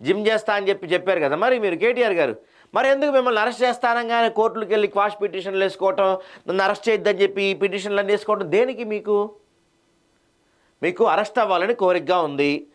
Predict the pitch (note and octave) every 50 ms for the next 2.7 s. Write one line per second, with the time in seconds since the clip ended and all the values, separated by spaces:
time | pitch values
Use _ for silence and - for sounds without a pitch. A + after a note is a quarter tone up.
0 | _ _ _ _ - D3 F#3 A3 A3 - - A3 G3+ - - B3 A3 G3 F#3 F3+
1 | F3 F3+ F3 E3+ D#3+ D#3+ E3 - G3 G3 G3 F#3+ F#3 F3+ F#3 F3+ F#3 F3 F3 F3
2 | E3 D#3+ D#3 C#3 D3 C#3+ - F#3 F3+ E3+ D#3+ C#3+ C3 G3